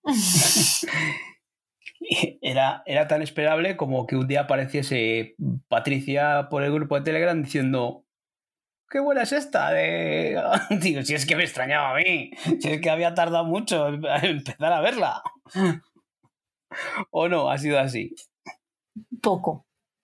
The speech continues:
Speaker 1: <laughs>
Speaker 2: ¿Has visto dos más, dos más de Roar o uno más?
Speaker 1: He visto
Speaker 2: ¿Has
Speaker 1: dos
Speaker 2: visto
Speaker 1: más de
Speaker 2: dos?
Speaker 1: Roar,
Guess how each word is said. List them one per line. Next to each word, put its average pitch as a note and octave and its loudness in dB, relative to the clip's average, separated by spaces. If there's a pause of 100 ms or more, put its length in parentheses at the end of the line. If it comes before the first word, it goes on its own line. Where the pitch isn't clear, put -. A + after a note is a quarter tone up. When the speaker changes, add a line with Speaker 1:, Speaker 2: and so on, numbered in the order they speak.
(100)
Speaker 1:
<laughs> - -4 (500)
Speaker 2:
¿Has A#3+ 2
visto C4 0
dos B3+ 0
más, B3+ -2
dos A#3+ -2
más C4 0
de A#3+ 0
Roar A#3+ 0
o G3 -2
uno G#3 0
más? E3+ -4 (320)
Speaker 1:
He D3 0
visto G#3+ -2
Speaker 2:
¿Has A3 2
Speaker 1:
dos A3 4
Speaker 2:
visto D3 -2
Speaker 1:
más D#3+ 2
de D3 2
Speaker 2:
dos? C#3+ -2
Speaker 1:
Roar, F3 0